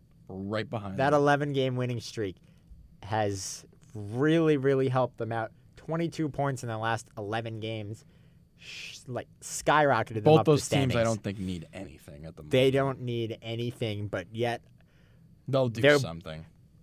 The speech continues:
Speaker 2: Tampa just got better. Boston's looking at Chris Kreider.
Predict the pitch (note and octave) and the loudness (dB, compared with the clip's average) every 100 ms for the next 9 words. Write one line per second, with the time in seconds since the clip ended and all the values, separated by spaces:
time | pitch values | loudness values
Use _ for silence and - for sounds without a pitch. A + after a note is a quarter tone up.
0 | - - - B2 A#2 D3 B2+ C#3 - D#3 | -20 -20 -8 -2 0 2 4 4 4 4
1 | C#3 C3+ C3 C3+ C#3+ B2+ - A#2 C3+ - | 4 4 4 4 2 -2 2 4 4 2
2 | D3+ C3 B2+ C#3 C#3+ C3 - C#3 - - | -2 0 2 2 0 -4 -2 -2 0 4
3 | B2+ A#2 A2+ B2+ | 6 6 2 0